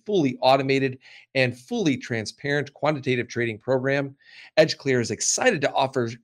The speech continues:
to their members this new automated trading strategy with full transparency to you, the trader. Quant trading has never looked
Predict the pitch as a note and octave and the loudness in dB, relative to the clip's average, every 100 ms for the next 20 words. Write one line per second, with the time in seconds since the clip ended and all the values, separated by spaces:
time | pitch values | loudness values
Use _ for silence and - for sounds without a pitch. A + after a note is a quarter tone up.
0 | - A#3 F3 C3+ C3 C3+ C3 B2 A#2 - | -6 -2 0 2 2 2 0 0 -4 -4
1 | D3 A3+ G3+ - C3+ B2+ A#2+ G#2+ - B2 | -4 -4 -2 2 2 2 -2 -4 -4 -4
2 | G#2+ - B2 B2+ C3+ C3+ C3+ - - _ | -4 -4 -4 -2 -2 -4 -8 -20 -20 _
3 | A#2 A2+ - _ C3+ C#3+ D3 - G#2 - | -2 -2 -4 _ -2 -2 -4 -8 -10 -8
4 | A2 B2 A#2+ G#2+ - G2 G#2 C3 C#3+ C#3+ | -8 -6 -6 -10 -10 -10 -2 0 0 -2
5 | - _ _ G2+ - A#2+ B2 A#2+ A#2+ - | -12 _ _ -12 -4 0 0 0 -4 -10
6 | _ - C#3 D#3 - C#3+ D3 C3 F#2+ G#2+ | _ -4 -2 -2 -2 -2 -2 -4 -6 -4
7 | A#2+ C3+ C#3 C3+ C3+ | -2 0 2 0 -2